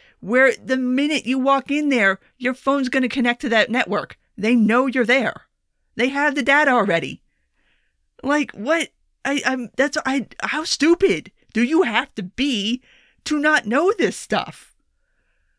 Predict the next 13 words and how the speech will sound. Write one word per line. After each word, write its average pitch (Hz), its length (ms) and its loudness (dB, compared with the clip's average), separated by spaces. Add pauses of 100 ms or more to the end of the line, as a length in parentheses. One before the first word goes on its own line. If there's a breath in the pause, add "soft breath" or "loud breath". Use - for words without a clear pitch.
(140)
Like, - 140 -4
you, 277 80 -6
you 415 220 -6 (100)
turn 466 260 2
the 440 100 0 (100)
fucking 440 280 -2
Wi-Fi 415 460 2
off. 170 240 2
You 240 80 -4
turn 311 280 -2
location 302 500 -2
services 180 500 -2
off 156 300 -2